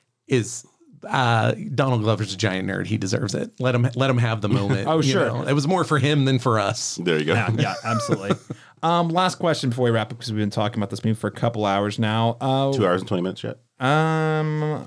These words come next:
Speaker 2: longer than the movie ever. Yeah, we're getting pretty close.
Speaker 3: Okay.
Speaker 2: All right. Um, where do you ho-, uh, hope or expect this third entry to go? I mean, just in general, you, you can get as specific or be as broad as you want. LaRon?
Speaker 3: I, I,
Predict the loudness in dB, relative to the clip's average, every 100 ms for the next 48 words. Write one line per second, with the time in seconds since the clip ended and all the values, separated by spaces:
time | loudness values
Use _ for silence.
0 | -8 -2 0 0 -2 -2 -2 -2 2 2
1 | 2 2 0 0 0 0 0 0 0 2
2 | 2 2 0 2 2 0 -2 0 2 2
3 | 2 2 0 0 2 2 2 -2 -4 -14
4 | -20 _ -8 -2 2 2 2 0 0 2
5 | 2 0 0 0 2 0 -2 -2 0 0
6 | -2 -2 -2 -2 -4 -2 2 2 2 2
7 | 0 0 0 -4 0 2 2 0 -2 -6
8 | _ 0 2 4 2 2 2 4 4 4
9 | 2 -2 -10 -8 -2 0 2 0 -4 0
10 | 2 2 2 0 0 -2 -2 0 0 2
11 | 0 -2 -2 -2 -2 -6 -4 0 2 0
12 | -2 -12 _ -20 -20 _ -6 -2 0 0
13 | 0 -2 -4